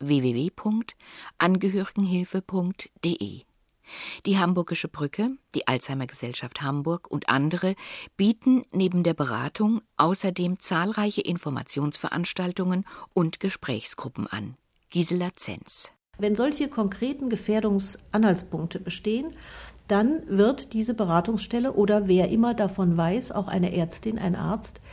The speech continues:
Speaker 2: das Familiengericht anrufen müssen. Da würde ich gerne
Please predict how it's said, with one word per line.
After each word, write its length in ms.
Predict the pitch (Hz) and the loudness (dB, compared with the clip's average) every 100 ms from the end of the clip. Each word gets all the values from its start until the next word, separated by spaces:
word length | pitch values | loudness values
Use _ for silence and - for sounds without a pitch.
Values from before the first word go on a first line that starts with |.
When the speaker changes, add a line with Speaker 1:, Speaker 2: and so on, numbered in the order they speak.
| - - - - | -18 -18 -18 -6
Speaker 2:
das 160 | - 202 | -2 0
Familiengericht 800 | 220 208 202 185 170 156 160 - | 4 6 8 8 8 0 -4 -2
anrufen 540 | 170 156 143 - 151 - - | 0 0 0 -2 -6 -6 -4
müssen. 420 | 160 151 - - - - - - - - - | -2 0 -2 -8 -8 -16 -18 -16 -16 -16 -6
Da 400 | 185 196 220 - | 0 2 2 -2
würde 300 | - 190 190 | -4 -2 0
ich 180 | - - | -2 -2
gerne 300 | 196 196 269 | 0 2 0